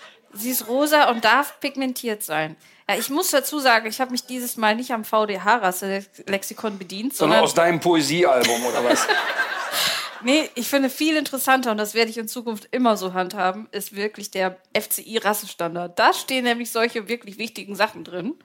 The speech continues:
Speaker 1: Aber ich werde jetzt noch mal kurz was zur Geschichte erzählen, dann muss es dir aber einfallen. Bereits lange vor seiner offiziellen Anerkennung im Jahre neunzehnhundertsiebzig wurde der Hund nach Frankreich eingeführt. Dort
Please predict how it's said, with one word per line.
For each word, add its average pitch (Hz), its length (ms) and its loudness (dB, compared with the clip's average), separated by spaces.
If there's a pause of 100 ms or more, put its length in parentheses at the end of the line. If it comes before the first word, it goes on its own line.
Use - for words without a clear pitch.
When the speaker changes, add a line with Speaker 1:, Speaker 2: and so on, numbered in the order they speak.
(1600)
Speaker 1:
Aber 220 460 4
ich - 160 -14
werde 214 240 -2
jetzt 208 220 -6
noch 208 160 -10
mal 196 140 -8
kurz 208 340 -14
was 185 220 -12
zur 175 200 -12
Geschichte 262 440 -10
erzählen, 214 520 -8
dann 185 240 -8
muss 214 360 -6
es - 120 -12
dir 143 140 -6
aber 135 160 -6
einfallen. 160 680 -10 (1400)
Bereits 196 440 0
lange 220 280 -2
vor 214 240 -4
seiner 196 340 -6
offiziellen 190 600 -8
Anerkennung 214 640 -8
im 180 140 -10
Jahre 175 340 -6
neunzehnhundertsiebzig 185 1120 -12 (460)
wurde 180 420 -8
der 185 240 -10
Hund 175 360 -12
nach 190 160 -12
Frankreich - 680 -12
eingeführt. 135 640 -18
Dort 165 340 -6